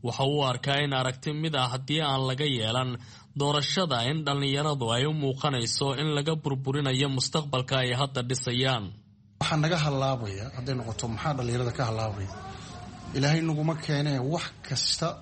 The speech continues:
Speaker 2: oo dalkan ka halaabo, cidda u nugul oo ugu horreysa wax ka halaabayan waa dhallinyarada. Een, hadday noqoto, noqoto noloshii asaasiga ahayd, way ka halaabaysaa. Hadday noqoto waxbarashadii oo dadka waxbarashada u dareero boqolkiiba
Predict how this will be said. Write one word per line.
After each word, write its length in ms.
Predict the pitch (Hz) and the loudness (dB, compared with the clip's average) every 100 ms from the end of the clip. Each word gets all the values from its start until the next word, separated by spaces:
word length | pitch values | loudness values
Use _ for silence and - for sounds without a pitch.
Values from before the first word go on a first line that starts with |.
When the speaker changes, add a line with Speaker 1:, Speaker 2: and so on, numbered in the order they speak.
| - | -10
Speaker 2:
oo 100 | 120 | -6
dalkan 360 | 123 143 - 113 | -2 -2 -2 -2
ka 120 | 147 | -2
halaabo, 440 | 123 107 98 107 135 - - - - | -2 -2 -2 -4 -6 -12 -16 -16 -6
cidda 240 | 151 160 151 | -2 0 0
u 140 | 180 | 2
nugul 340 | 170 143 151 165 156 - - | 2 4 2 0 -4 -12 -6
oo 160 | 113 | -2
ugu 120 | 151 160 | 2 2
horreysa 340 | 123 120 - | 2 2 0
wax 120 | 123 - | -2 -2
ka 60 | |
halaabayan 320 | 123 117 117 110 | 0 0 0 -2
waa 100 | 104 | -4
dhallinyarada. 440 | 101 110 113 98 - - - - - - - | -4 -2 -2 -4 -10 -18 -18 -16 -16 -16 -8
Een, 100 | 143 | -2
hadday 240 | 127 139 170 | 0 2 2
noqoto, 520 | 143 127 131 113 - - | 0 -2 -4 -6 -6 -6
noqoto 340 | - 117 120 135 | -4 -4 -4 -2
noloshii 640 | 127 135 - - - 110 - | 0 0 0 -2 -4 -4 -6
asaasiga 500 | 113 - 120 - 113 | -4 -2 0 0 0
ahayd, 220 | 104 123 156 - | -2 -4 -4 -8
way 100 | 110 | -4
ka 100 | 131 | -2
halaabaysaa. 560 | 117 117 113 107 123 143 - - - - - - | 0 -2 -2 -2 -2 -6 -10 -14 -14 -14 -12 -6
Hadday 220 | - 143 165 | -2 0 2
noqoto 280 | 131 127 127 | 0 0 -2
waxbarashadii 680 | 110 110 113 - 143 127 127 | -2 -2 -2 0 0 -2 -4
oo 180 | - 110 113 - | -6 -8 -8 -6
dadka 220 | 131 - 117 | -6 -4 -4
waxbarashada 460 | 113 113 110 131 | -4 -4 -2 -2
u 80 | 120 | -2
dareero 320 | 113 110 107 | -4 -4 -4
boqolkiiba 480 | 107 123 127 120 110 | -4 -4 -2 -4 -4